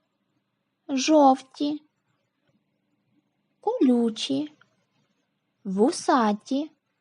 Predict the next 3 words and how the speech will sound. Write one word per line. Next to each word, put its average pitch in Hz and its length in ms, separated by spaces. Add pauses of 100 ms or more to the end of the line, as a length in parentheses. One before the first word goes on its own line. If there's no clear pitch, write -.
(1800)
А 220 120
що 392 280
схожого 214 800